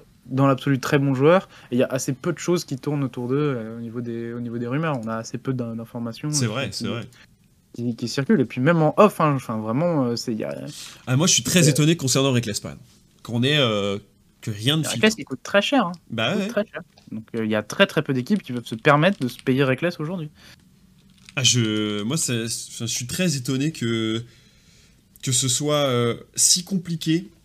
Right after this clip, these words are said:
Speaker 2: euh, pour Reckless, euh, son mercato, quoi. N-,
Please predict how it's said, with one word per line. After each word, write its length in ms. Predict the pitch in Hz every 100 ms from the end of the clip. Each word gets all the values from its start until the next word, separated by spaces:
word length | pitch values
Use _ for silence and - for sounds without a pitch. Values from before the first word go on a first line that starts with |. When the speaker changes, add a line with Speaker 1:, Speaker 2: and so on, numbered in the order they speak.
| _ -
Speaker 2:
euh, 180 | 113 110
pour 240 | 120 123
Reckless, 400 | 127 120 139 -
euh, 120 | 113
son 160 | 95 113
mercato, 340 | 107 104 110
quoi. 160 | 95 127 - _ _ _ _ _ _ _ _ _ _ _ _ _ 135
N-, 200 | 143